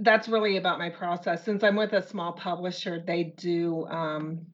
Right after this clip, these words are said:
have all of my work professionally edited as well, which is extremely helpful because it, it's amazing to me,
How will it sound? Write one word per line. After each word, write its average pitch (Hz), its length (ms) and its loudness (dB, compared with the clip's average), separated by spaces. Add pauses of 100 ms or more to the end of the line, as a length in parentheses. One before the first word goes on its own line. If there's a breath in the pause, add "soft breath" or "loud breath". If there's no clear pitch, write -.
(120)
have 196 240 2
all 180 220 6
of 175 60 4
my 170 120 0
work 156 500 -2
professionally 170 880 0
edited 160 540 -2
as 165 260 2
well, 151 380 2
which 147 220 -4
is 151 100 -6 (640)
extremely 160 760 -2
helpful - 640 -4 (320 loud breath)
because 190 340 2 (260)
it, - 280 0
it's - 160 2
amazing 175 500 0
to - 120 -12
me, 165 360 -6